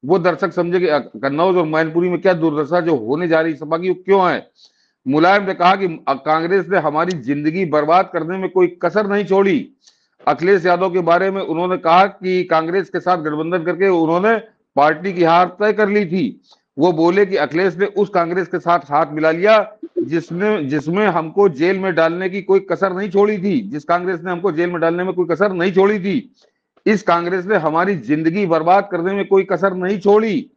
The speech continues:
हमारे ऊपर बहुत केस लगाए, इसके बाद भी अखिलेश ने कांग्रेस से ही गठबंधन कर लिया।" ये जरा मुला-, ये मुलायम सिंह यादव मैनपुरी में कह रहे हैं और ये अमर उजाला की खबर है, दर्शक ने देखा होगा।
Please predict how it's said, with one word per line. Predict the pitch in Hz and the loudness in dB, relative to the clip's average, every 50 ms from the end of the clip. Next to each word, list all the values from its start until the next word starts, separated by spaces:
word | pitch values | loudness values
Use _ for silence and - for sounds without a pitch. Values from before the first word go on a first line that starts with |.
| _ _ _ _ _ - | _ _ _ _ _ -6
हमारे | 131 139 160 165 175 196 202 | -4 0 2 2 4 4 2
ऊपर | 190 180 220 202 | 0 0 0 -2
बहुत | 170 127 113 131 143 175 208 196 | -4 -4 -4 -2 -2 -2 -2 -2
केस | - 196 202 202 - 185 | 0 2 2 2 2 0
लगाए, | 185 180 196 208 220 214 | 0 2 2 2 2 0
इसके | - - - - 196 185 | -2 -6 -8 -6 -4 -2
बाद | 165 180 185 165 | 2 2 2 2
भी | 170 180 208 202 | 0 -2 -6 -4
अखिलेश | - 147 139 131 160 175 196 180 180 202 | -4 -4 -4 -2 0 0 0 -2 -2 -2
ने | 214 | -4
कांग्रेस | - - 165 160 160 170 185 170 - | 0 0 0 0 0 -2 -6 -4 0
से | 185 180 | 2 2
ही | 196 180 | 2 2
गठबंधन | 175 165 160 165 170 185 226 254 254 240 - - _ _ _ _ _ _ - | 0 -2 -2 -2 -2 0 0 0 0 -2 -6 -12 _ _ _ _ _ _ 0
कर | 220 226 | 0 0
लिया।" | 220 220 220 220 202 170 | 0 2 2 4 4 2
ये | 139 135 143 160 196 214 196 | 2 -2 -2 -2 -2 -2 -2
जरा | 170 170 190 202 | -2 -2 0 0
मुला-, | 196 175 180 185 190 196 - - _ _ _ _ _ - | 0 0 2 2 2 0 0 -4 _ _ _ _ _ -2
ये | - 180 | 0 0
मुलायम | 190 170 170 175 180 190 208 202 | 0 2 2 2 2 2 0 0
सिंह | 160 190 190 190 | -2 -2 0 0
यादव | 190 190 196 220 | 2 2 2 0
मैनपुरी | 190 170 160 175 190 202 190 175 190 196 202 202 | 0 0 0 0 0 0 -2 -2 -2 -2 0 0
में | 202 202 | 0 0
कह | 202 202 196 196 | 0 0 0 0
रहे | 196 214 | 0 0
हैं | 226 233 | -2 -2
और | 214 160 180 175 | -2 -2 -2 -2
ये | 185 | -2
अमर | - - 160 180 196 | -2 -2 -2 0 0
उजाला | 185 175 170 185 190 196 190 | 0 2 2 2 2 2 0
की | 175 165 | -2 -4
खबर | 151 170 185 185 190 | -4 -2 0 0 0
है, | 214 208 | 0 -2
दर्शक | 170 175 156 180 | -4 -6 -6 -8
ने | 165 170 165 | -8 -6 -4
देखा | 160 170 165 190 190 | -2 0 2 2 2
होगा। | 196 196 180 151 120 - | 2 2 2 2 0 0